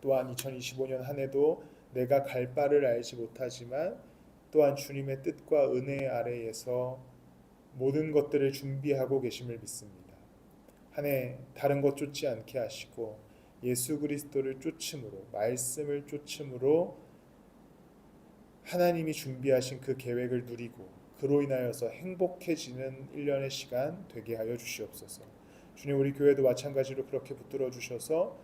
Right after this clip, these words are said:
일 년의 시간 그저 교회가 말씀을 따라 예수님 사랑하며 예배하며 열심히 걸어갈 때에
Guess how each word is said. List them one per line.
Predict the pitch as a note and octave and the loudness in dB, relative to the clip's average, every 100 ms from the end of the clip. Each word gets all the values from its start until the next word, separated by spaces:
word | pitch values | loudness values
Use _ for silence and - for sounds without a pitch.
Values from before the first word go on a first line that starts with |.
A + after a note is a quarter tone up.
| - - - - | -20 -20 -16 -2
일 | E3 | 6
년의 | D#3+ D#3 | 6 6
시간 | C#3+ - C#3 C3 C3+ C#3 - | 0 0 2 2 0 -8 -12
그저 | - C#3 D3+ | -6 8 8
교회가 | D3 C#3+ C3 C3 B2+ A#2+ B2 - - - - - | 10 4 4 4 0 0 -6 -14 -20 -20 -12 4
말씀을 | B2 B2 C#3+ C3+ | 4 4 -2 -2
따라 | C3+ B2+ B2 A#2+ B2 | 4 4 4 -2 -2
예수님 | C3+ B2+ D3 C#3+ | -2 0 -6 -6
사랑하며 | C#3 D3 D3 C#3+ B2+ B2+ B2 | -4 0 2 0 -4 -6 -2
예배하며 | B2 B2 C#3 C3 B2+ A#2 | -2 2 2 2 0 -2
열심히 | A#2+ C3 - D#3 D3+ | -2 -2 -4 -4 -4
걸어갈 | B2 A#2+ B2 A2+ G#2+ | -2 0 0 -2 -6
때에 | G#2+ A2 B2 A#2+ | -10 -8 -6 -6